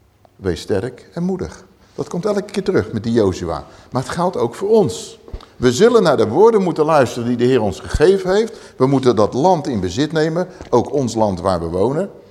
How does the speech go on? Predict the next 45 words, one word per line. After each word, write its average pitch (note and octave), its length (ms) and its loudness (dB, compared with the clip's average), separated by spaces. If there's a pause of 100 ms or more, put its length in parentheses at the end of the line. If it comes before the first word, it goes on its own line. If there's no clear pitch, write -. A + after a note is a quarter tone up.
(160)
Je G#2 120 -8
kan G2 200 -4
zeggen, G2 240 -6
"In F#2 140 -6
mijn G2+ 220 -2
huis F2+ 420 -6 (300)
heerst G#2 400 -2
Torah F#2+ 420 -2
van - 120 -12
God." - 360 -8 (200)
Koninkrijk C#3+ 460 -2
van - 140 -16
God E3+ 180 -4
begint C#3 240 -6
in A#2+ 80 -4
je A2+ 80 -4
eigen F#2 300 -2
huis, B2 420 -8 (220)
hè, - 180 -6
onder C#3 180 -4
je A#2 60 0
eigen A2+ 300 0
familie, F3+ 480 -6 (160)
je G#2 140 -2
eigen F#2+ 280 0
kinderen. G3+ 500 0 (640)
"Wie G3 260 2
het D#3 160 4
bevel D#3+ 480 4
weerstreeft E3 760 2
en C3 260 0
niet C4 200 -2
hoort G#3 440 0 (160)
en F2+ 160 -6
doet, C3+ 260 -2
shma, B2+ 640 -2 (380)
naar A#2+ 220 2
uw G2 140 -2
woorden, F#3 500 2 (220)
wat B3+ 260 2
gij G#3+ 160 2
hem F3 120 2
ook B2+ 120 4
bevelen F3+ 460 2
zult, G3 280 2